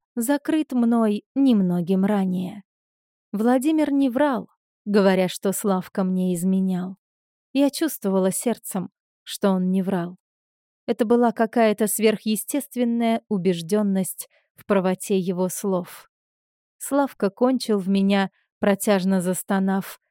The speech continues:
и рухнул сверху. Машинально я подсчитала, что сегодня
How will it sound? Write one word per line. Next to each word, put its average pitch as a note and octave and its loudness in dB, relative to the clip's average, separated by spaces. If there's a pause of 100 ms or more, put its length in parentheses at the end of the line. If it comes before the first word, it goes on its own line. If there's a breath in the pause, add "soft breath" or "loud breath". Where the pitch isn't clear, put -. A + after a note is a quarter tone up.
(260)
и C4+ 2
рухнул G3 0
сверху. F#3 -4 (500)
Машинально C4 0
я G#3+ 2
подсчитала, G#3+ -4 (300)
что - -2
сегодня B3 0